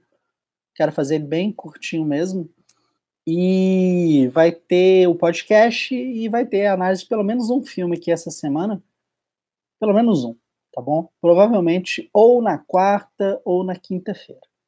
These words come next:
tá? Grande beijo pra todos vocês e tchau, tchau.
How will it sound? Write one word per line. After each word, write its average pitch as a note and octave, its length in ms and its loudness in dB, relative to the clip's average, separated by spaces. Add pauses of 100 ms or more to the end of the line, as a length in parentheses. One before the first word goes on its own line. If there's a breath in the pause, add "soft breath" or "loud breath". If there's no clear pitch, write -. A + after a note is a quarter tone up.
(320)
tá? - 200 -10 (1080)
Grande C4 880 6
beijo A#3 500 6
pra A3+ 160 2
todos G#3+ 360 -4
vocês G3 800 -8
e A3 480 -10
tchau, F#3 180 -10
tchau. - 160 -20